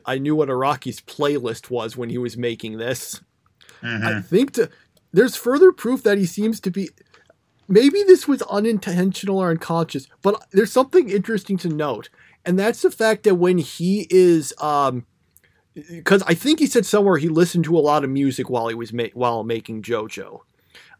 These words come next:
Speaker 1: Um, and I heard the, a-, and I noticed this. So let's go back to part three. What was Dio's ability?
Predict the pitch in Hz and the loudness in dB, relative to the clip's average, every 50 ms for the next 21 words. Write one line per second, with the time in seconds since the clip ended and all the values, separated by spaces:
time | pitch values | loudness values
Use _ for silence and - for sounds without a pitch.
0 | - 143 147 147 147 143 139 139 135 123 - _ _ _ _ _ _ - 160 160 | -8 -4 -2 0 0 0 0 -2 -4 -4 -8 _ _ _ _ _ _ -4 0 0
1 | 156 160 - - 156 160 156 151 - - - - _ _ _ _ _ - - - | 0 0 2 2 4 4 4 2 -2 -8 -18 -20 _ _ _ _ _ -20 -20 -16
2 | - - 226 247 277 320 359 370 349 339 302 - _ _ _ _ - 147 160 175 | -6 -2 0 0 2 4 4 4 4 4 0 -4 _ _ _ _ -8 -6 -4 -4
3 | - - - 175 175 - 170 175 175 180 - _ - 160 165 170 170 190 202 214 | -4 -4 -6 -6 -4 -2 -2 -2 -2 -2 -4 _ -4 0 0 2 2 4 4 4
4 | 233 240 190 - - 180 185 170 - _ _ _ _ _ _ _ - - 196 196 | 4 2 0 -4 -2 -2 -2 -2 -2 _ _ _ _ _ _ _ 0 2 4 6
5 | 233 247 - - 370 302 277 - 240 226 220 - - 190 - - 196 202 190 180 | 6 4 4 2 0 0 2 2 2 0 0 0 -2 -4 -2 -2 -2 0 0 -2
6 | - - 143 101 87 - _ - 123 151 190 214 233 208 - - 156 170 185 190 | -2 -6 -8 -8 -10 -12 _ -4 0 0 2 2 0 -2 -6 -6 0 4 4 6
7 | 185 185 170 170 151 170 165 156 143 123 - - - - - | 6 4 2 0 0 2 2 4 2 2 -2 -8 -16 -20 -20